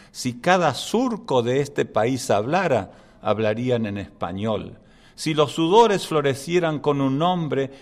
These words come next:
no se llamarían Piedras ni Smith, sino Sánchez, González, García,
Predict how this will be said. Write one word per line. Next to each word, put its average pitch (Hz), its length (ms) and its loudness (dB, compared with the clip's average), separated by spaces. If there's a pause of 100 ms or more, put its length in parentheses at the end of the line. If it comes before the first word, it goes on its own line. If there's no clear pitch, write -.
(140)
no 165 160 0
se 175 180 -2
llamarían 143 600 0
Piedras 151 600 -2
ni 120 200 0
Smith, 151 520 -6 (160)
sino 120 360 -2
Sánchez, 165 720 -2
González, 147 760 2
García, 151 840 -4